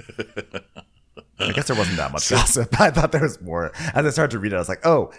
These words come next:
Speaker 1: and then there's this juicy gossip session where they say one thing."
Speaker 2: <laughs> I just like that it took Olivia so long, 'cause Taylor's like, "Well, I guess the cat's out of the bag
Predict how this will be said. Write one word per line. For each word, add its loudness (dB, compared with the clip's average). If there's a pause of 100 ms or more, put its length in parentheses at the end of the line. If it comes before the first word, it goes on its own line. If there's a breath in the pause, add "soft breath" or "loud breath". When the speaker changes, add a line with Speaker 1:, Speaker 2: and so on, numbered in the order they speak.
Speaker 1:
and -6
then -2
there's -2
this -8
juicy -6
gossip -2
session -8
where -8
they -10
say -6
one 0
thing." -6
Speaker 2:
<laughs> -10
I 4
just -2
like 4
that 2
it 0
took -2
Olivia 0
so -2
long, -4
'cause -4
Taylor's -2
like, -4 (260 loud breath)
"Well, 0
I -8
guess -4
the -12
cat's -6
out -8
of -14
the -10
bag -6